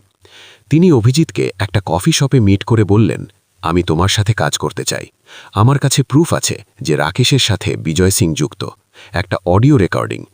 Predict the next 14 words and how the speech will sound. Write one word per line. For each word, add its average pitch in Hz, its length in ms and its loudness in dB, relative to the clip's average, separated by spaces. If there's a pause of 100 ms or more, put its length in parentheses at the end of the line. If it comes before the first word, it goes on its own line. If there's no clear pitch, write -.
(160)
যেখানে 101 400 0
তারা 98 200 0
ডিল 117 320 4
নিয়ে 107 200 4
কথা 78 240 -2
বলছে। 55 400 -6 (500)
কিন্তু 160 240 2
আমারও 127 380 4
ঝুঁকি 101 380 0
আছে। - 300 -6 (440)
রাকেশের 95 540 0
ভাই 87 260 -2
রাহুল 85 380 2
মালহোত্রা 85 600 -2